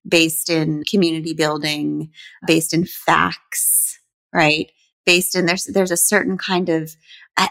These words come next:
I don't know if it's, like, a humble, a, a kind of humility that our toxic masculinity models will not allow. And so there's so many men in power who have,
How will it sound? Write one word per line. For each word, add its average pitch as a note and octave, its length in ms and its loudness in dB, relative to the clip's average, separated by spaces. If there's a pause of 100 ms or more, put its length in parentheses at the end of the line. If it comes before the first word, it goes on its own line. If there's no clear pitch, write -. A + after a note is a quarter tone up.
I A3+ 100 -4
don't A3+ 100 0
know A#3 60 4
if G#3+ 100 -2
it's, F#3+ 140 -4
like, F#3+ 100 -4
a F3+ 60 0
humble, A3 800 -2 (420)
a, - 80 2 (100)
a - 80 4
kind A3 200 4
of F#3 80 0
humility A3 840 -2 (280)
that F#3+ 480 4
our F3+ 140 4
toxic - 580 -2
masculinity F#3 720 0
models G3 480 -2
will F3 120 -2
not F3 160 0
allow. F3+ 640 -2 (500)
And G3 140 2
so G3 100 2
there's F#3 260 0
so F#3+ 240 2
many F#3 240 0
men F#3+ 320 -2
in F#3+ 160 -4
power F#3 640 0
who F#3+ 140 2 (100)
have, E3 380 -2